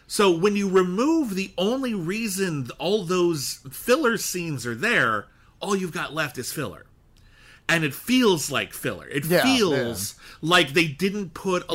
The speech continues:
Speaker 2: It
Speaker 1: lot of effort into the humor or the performances,
Speaker 2: It, it,
Speaker 1: definitely
Speaker 2: yeah.
Speaker 1: the production design.
Speaker 2: It highlights
Speaker 1: And again,
Speaker 2: how,
Speaker 1: it
Speaker 2: how
Speaker 1: just, it, yeah.
Speaker 2: chea-, it,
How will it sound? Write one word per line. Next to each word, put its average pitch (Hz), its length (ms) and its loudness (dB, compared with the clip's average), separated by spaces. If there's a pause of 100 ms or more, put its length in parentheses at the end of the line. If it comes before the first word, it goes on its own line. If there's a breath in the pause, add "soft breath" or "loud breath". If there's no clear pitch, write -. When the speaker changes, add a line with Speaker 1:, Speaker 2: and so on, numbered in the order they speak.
Speaker 2:
It 165 40 0
Speaker 1:
lot 147 220 0
of 139 180 -4
effort 151 500 -2
into 147 240 -4
the 123 120 -4
humor 170 800 -2 (340 loud breath)
or 151 180 0
the 127 120 -4
performances, 160 1120 -2
Speaker 2:
It, 185 100 -2
it, 143 40 -8
Speaker 1:
definitely 160 380 2
Speaker 2:
yeah. 131 100 -2
Speaker 1:
the 120 60 -2
production 120 440 -4
design. 101 480 -8
Speaker 2:
It 165 80 -4
highlights 160 640 4
Speaker 1:
And 165 80 0
again, 208 140 4
Speaker 2:
how, 175 420 4
Speaker 1:
it - 60 -8
Speaker 2:
how 160 100 4
Speaker 1:
just, 151 220 0
it, 175 60 -2 (220)
yeah. 156 120 0
Speaker 2:
chea-, 185 280 -2
it, 165 140 -6